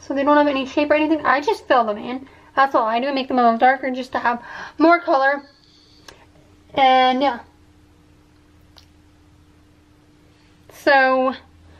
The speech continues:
do not judge my eyeshadow, I mean my eyebrow look, because, you know, I'm horrible at eyebrows. I just like to do it to fill them in and to make them darker.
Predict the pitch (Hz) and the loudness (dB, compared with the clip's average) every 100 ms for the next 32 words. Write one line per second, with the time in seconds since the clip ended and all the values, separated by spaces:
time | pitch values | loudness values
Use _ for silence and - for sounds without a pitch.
0 | - - - 330 370 381 381 294 320 294 | -20 -20 0 4 6 8 6 2 0 0
1 | 277 269 262 254 - 233 247 - 302 285 | 0 -4 -4 -4 -4 -6 -6 -4 -2 0
2 | 269 247 247 247 247 233 220 226 311 - | 0 0 0 0 2 2 2 -2 -4 -8
3 | - 233 214 226 214 294 302 254 254 247 | -4 -2 -2 -6 -6 -8 -6 -4 -2 0
4 | 269 277 294 330 330 - - - - - | 0 0 2 2 0 -4 -20 -20 -20 -6
5 | 330 339 330 339 320 302 302 277 269 277 | 2 2 4 2 2 0 -2 -2 0 -2
6 | 277 269 294 302 277 254 254 254 247 226 | -4 0 0 0 -2 -2 -2 -4 -4 -4
7 | 226 240 240 247 220 302 | -6 -8 -8 -6 -6 -8